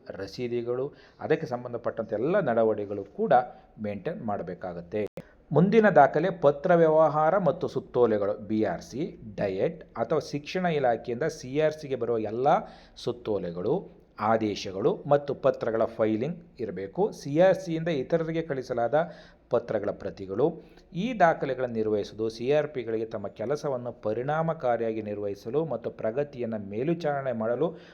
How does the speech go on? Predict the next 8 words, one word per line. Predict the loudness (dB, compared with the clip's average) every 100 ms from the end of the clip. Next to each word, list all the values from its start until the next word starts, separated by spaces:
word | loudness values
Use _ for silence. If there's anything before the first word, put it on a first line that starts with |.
| -8
ಮತ್ತು | -6 -6
ಸಮಸ್ಯೆಗಳನ್ನು | -4 0 0 0 -2 -2 -2 -4
ಗುರುತಿಸಲು | 0 0 0 -4 -6 -4 -2
ಮತ್ತು | -2 -2
ಅಗತ್ಯವಿರುವ | -2 2 2 2 -2 0 2 2
ಬೆಂಬಲವನ್ನು | 2 0 2 0 0 -2
ಒದಗಿಸಲು | -6 -8 -10 -8 -6 -6 -12 -20 -6
ಸಹಾಯ | -6 -2 0 2